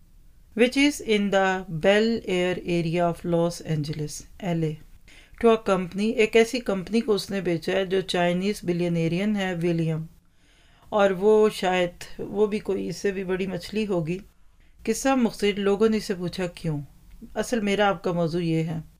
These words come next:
कि जिनकी गमों और तकलीफ़ों और extra work और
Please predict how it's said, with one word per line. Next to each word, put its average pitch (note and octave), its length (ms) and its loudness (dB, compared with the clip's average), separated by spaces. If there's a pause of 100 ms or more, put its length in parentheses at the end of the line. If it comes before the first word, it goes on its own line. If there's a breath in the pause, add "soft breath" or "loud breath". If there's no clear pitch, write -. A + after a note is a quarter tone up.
(520 soft breath)
कि B3+ 80 2
जिनकी B3+ 840 0
गमों F#3+ 800 -2
और G#3 280 0
तकलीफ़ों F#3+ 540 -4
और G#3 140 0
extra G#3 380 0
work F3 460 0
और G3+ 340 0